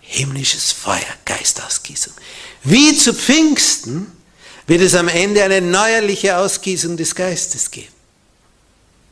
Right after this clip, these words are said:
Und hier wiedergespiegelt. Es ist die himmlische Kohle, der himmlische Geist.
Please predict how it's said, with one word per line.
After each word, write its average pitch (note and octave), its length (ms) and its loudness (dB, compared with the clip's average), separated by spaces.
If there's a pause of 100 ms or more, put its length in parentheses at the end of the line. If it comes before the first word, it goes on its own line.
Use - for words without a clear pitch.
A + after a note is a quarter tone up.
(1300)
Und - 120 -8
hier G#2 320 -6 (1000)
wiedergespiegelt. - 680 -12 (2500)
Es - 100 -10
ist - 120 -6
die G#2 120 -6
himmlische C3 380 -2
Kohle, B2 340 -10 (1120)
der - 60 -8
himmlische G#2+ 420 -8
Geist. - 500 -16